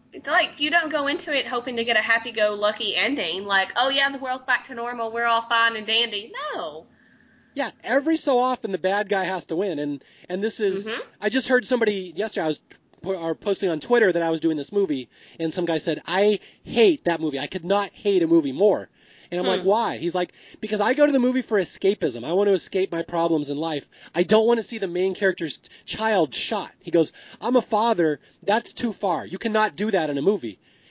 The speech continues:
Speaker 2: And I a hundred percent disagree with him. And I'm a father too. I have kids. But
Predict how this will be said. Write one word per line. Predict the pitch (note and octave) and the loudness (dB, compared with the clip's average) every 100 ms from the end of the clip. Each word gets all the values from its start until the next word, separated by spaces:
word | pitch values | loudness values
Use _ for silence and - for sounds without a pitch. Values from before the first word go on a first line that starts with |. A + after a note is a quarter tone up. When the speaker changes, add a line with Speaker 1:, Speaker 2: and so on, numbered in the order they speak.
| - G3+ | -14 -2
Speaker 2:
And | B3+ | 4
I | C4+ | 4
a | G3 | 4
hundred | A3 - D4+ D4+ | -2 2 2 2
percent | D4 D4 A#3 | 2 2 2
disagree | A#3+ A3+ G#3 B3+ | 0 -4 -2 2
with | G3+ | 2
him. | E3 D3 E3+ _ _ _ _ | 0 -4 -8 _ _ _ _
And | G3+ | -6
I'm | A#3+ C#4+ | -2 0
a | A3 | -2
father | E3 A3 G#3+ F3+ | -2 0 2 2
too. | - B3 | 0 -2
I | A3 | 0
have | G#3 | -4
kids. | - E3+ D#3+ | -4 -4 -2
But | F3+ | -4